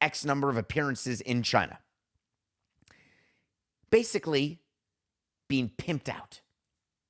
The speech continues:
We do that with players all the time. That's why part of the collective bargaining agreement has a minimum number of appearances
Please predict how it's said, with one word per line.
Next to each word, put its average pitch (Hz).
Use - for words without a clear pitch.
We 135
do 135
that 131
with 131
players 135
all 131
the 127
time. 135
That's 127
why 135
part 127
of 123
the 120
collective 127
bargaining 135
agreement 107
has 123
a 127
minimum 143
number 143
of 120
appearances 120